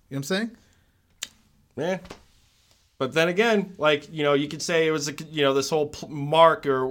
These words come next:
Speaker 2: you know, build up for Daniel Jones. Given what they said in the offseason about him picking the playbook up and coming along quicker than expected, is it kind of proof positive from what we've seen so far in the league
Speaker 1: Not,
Speaker 2: right now?
Speaker 1: not yesterday.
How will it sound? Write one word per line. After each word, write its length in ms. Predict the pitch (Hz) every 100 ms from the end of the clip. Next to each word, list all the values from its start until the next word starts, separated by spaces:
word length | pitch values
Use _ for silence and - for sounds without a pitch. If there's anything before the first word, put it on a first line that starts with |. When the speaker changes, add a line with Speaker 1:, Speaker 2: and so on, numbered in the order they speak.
| 139
Speaker 2:
you 80 | 131
know, 120 | 127
build 280 | 120 139 143
up 120 | 143 -
for 140 | 127 110 _
Daniel 280 | 139 139 127
Jones. 480 | 123 165 147 135 - - - _ _ _ _ _ _ _ _ _ _ _ _ _ - - -
Given 320 | 254 320 285
what 180 | 254 247
they 120 | 233
said 240 | 240 233
in 100 | 208
the 80 | 190
offseason 800 | 185 180 180 147 131 120 120 120 -
about 520 | 131 143 147 147 -
him 160 | 156 143
picking 180 | 185 185
the 80 |
playbook 420 | - 170 160 147 143
up 200 | 131 139
and 100 | 131
coming 220 | 151 147
along 260 | 143 151
quicker 240 | 143 165 156
than 140 | 139
expected, 640 | 120 - 165 - 127 117 - _ _ _ -
is 220 | 196 196
it 160 | 196
kind 220 | 202 269 320
of 80 | 208
proof 220 | 302 -
positive 420 | 277 339 320 349
from 120 | 226
what 160 | 247 240
we've 100 | 196
seen 600 | - 269 294 294 294 - -
so 280 | - 240 269
far 300 | 269 277 262
in 80 |
the 60 | 214
league 160 | 202 294
Speaker 1:
Not, 100 | 277
Speaker 2:
right 140 | -
now? 80 | 339
Speaker 1:
not 120 | - -
yesterday. 420 | - 135 113